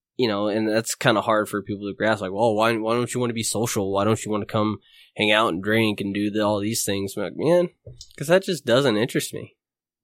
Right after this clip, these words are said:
You know, like, well, why, why get up early if you don't have to? Well, because in order to do something that I enjoy, I have to get up early.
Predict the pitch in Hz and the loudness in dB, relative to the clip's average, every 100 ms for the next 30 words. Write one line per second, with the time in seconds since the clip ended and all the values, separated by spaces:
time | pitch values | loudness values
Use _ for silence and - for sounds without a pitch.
0 | _ - 101 98 113 _ - _ _ _ | _ -6 -4 -4 -6 _ -20 _ _ _
1 | _ _ _ - 98 - 127 104 _ _ | _ _ _ -4 -4 0 -2 -2 _ _
2 | 101 101 _ _ _ _ _ _ _ - | -16 -16 _ _ _ _ _ _ _ -4
3 | 98 123 87 117 139 127 131 120 _ _ | 2 4 6 6 6 6 6 2 _ _
4 | _ _ _ _ - 127 135 127 117 117 | _ _ _ _ 0 4 6 6 4 2
5 | 117 110 107 123 - 92 101 - _ _ | 0 2 2 2 0 -12 -14 -18 _ _
6 | _ _ _ _ 113 110 104 107 - 107 | _ _ _ _ 0 0 0 -6 -10 -10
7 | - 104 101 - - _ - 117 117 117 | -6 -4 -4 -8 -14 _ -6 -2 0 0
8 | 113 110 117 117 120 110 107 107 107 104 | -2 -2 0 0 0 -2 -4 -4 -6 -2
9 | 113 117 98 110 107 107 101 104 - 107 | 2 4 4 2 0 0 -2 -2 0 2
10 | 110 92 | 2 -2